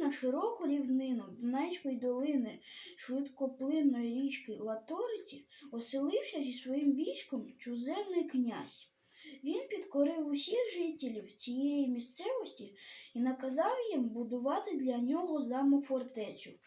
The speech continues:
А князь цей був жорстокий. Він задумав збудувати замок,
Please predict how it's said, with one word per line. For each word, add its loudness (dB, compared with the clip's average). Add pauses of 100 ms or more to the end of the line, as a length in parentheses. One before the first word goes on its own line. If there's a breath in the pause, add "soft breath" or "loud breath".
(560 loud breath)
А -4
князь 4
цей -2
був 0
жорстокий. -2 (500 loud breath)
Він 6
задумав 4
збудувати 2
замок, -4